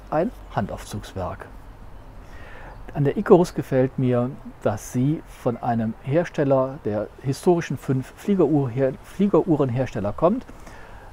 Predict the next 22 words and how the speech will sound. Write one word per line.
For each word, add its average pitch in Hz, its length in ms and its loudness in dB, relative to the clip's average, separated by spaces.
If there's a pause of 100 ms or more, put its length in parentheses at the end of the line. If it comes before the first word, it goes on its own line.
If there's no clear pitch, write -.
(420)
ähm, 123 300 0 (240)
und 135 360 -4
die 123 340 0
Fliegeruhr 175 580 8
Baumuster 147 580 4
Typ - 300 0
A 135 220 2 (280)
sehr 151 240 6
modern 160 420 6
interpretiert, 156 840 2 (720)
ohne 208 540 8 (160)
die 127 360 4 (160)
Referenzen 165 680 2
und 135 180 -2
den 123 120 0
Bezug - 580 0
zu - 160 -6
dem 120 180 0
historischen 151 600 2
Vorbild 131 580 4
zu - 120 -8
verwässern. 95 560 -2